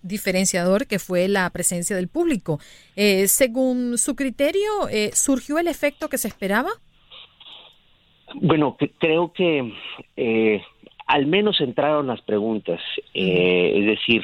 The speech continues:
Speaker 2: al menos hubo una, una posibilidad.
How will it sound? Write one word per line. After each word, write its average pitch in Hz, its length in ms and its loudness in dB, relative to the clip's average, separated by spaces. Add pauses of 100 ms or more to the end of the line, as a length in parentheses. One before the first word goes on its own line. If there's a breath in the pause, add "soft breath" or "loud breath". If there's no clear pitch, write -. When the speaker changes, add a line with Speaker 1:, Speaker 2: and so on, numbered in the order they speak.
(160)
Speaker 2:
al 117 140 2
menos 135 380 2
hubo 131 260 0
una, 127 480 0 (200)
una 117 240 0
posibilidad. 95 920 -2